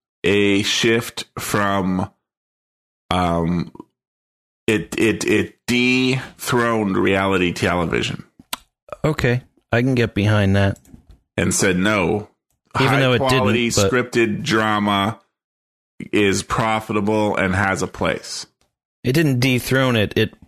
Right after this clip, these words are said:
Speaker 2: put a second throne right next to its throne, because we're still watching
Speaker 1: I mean,
Speaker 2: fucking
Speaker 1: reality
Speaker 2: reality
Speaker 1: T V is never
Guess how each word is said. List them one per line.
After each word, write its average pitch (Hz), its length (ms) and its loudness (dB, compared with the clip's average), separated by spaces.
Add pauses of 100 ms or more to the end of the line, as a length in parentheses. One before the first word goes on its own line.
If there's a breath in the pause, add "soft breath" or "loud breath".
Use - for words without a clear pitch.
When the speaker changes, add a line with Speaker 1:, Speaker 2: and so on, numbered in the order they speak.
(120)
Speaker 2:
put 139 160 0
a 101 80 2
second 117 500 -2
throne 98 360 0
right 98 260 0
next - 380 -2
to 82 180 0
its 80 240 -2
throne, 87 320 2
because 101 260 -2
we're 156 120 2
still 117 400 0
watching 85 380 2
Speaker 1:
I 143 60 2
mean, 147 200 2
Speaker 2:
fucking 185 320 2
Speaker 1:
reality - 0 -
Speaker 2:
reality 87 480 4
Speaker 1:
T 80 60 2
V 95 60 -2
is 117 100 2
never - 100 2